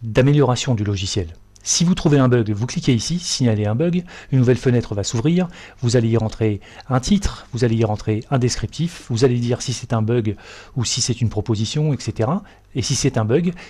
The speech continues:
quel est son type, s'il est majeur, mineur, banal, et cetera. Et vous pourrez bien entendu sélectionner des fichiers comme des captures d'écran qui sont très pratiques lorsque l'on veut identifier,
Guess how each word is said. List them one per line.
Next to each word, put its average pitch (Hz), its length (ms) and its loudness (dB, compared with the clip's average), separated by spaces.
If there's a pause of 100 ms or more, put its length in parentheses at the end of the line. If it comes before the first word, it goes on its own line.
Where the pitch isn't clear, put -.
quel 120 140 0
est 131 60 0
son 131 160 0
type, 117 200 -8
s'il 101 240 -6
est 101 60 -2
majeur, 113 400 0
mineur, 110 460 2
banal, 110 380 2
et 104 80 -6
cetera. 104 400 -4 (520)
Et 135 60 8
vous 120 100 4
pourrez 127 240 2
bien 120 100 2
entendu 113 300 -2
sélectionner 120 480 0
des 127 100 0
fichiers 165 320 -2
comme 113 160 0
des 104 80 -2
captures - 320 0
d'écran 117 320 -2
qui - 80 -8
sont 123 120 -4
très - 280 -4
pratiques - 440 -4 (300)
lorsque - 220 -4
l'on 123 100 2
veut 117 280 0
identifier, 127 580 0